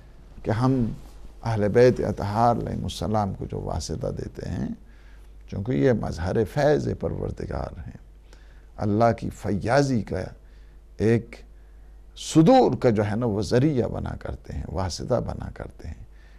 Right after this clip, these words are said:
ان کو غیر خدا نہیں کہا جا سکتا ہے، یہ اولیاء خدا ہیں، یہ اللہ سبحانہ و تعالیٰ کی طرف سے واسطہ فیض ہیں۔ فیاضی کا جو ہے ذریعہ بنا کرتے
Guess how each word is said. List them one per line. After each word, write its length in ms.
ان 80
کو 280
غیر 300
خدا 360
نہیں 240
کہا 300
جا 180
سکتا 460
ہے، 60
یہ 140
اولیاء 480
خدا 300
ہیں، 140
یہ 100
اللہ 200
سبحانہ 380
و 140
تعالیٰ 460
کی 100
طرف 280
سے 100
واسطہ 460
فیض 360
ہیں۔ 280
فیاضی 800
کا 100
جو 140
ہے 240
ذریعہ 400
بنا 280
کرتے 360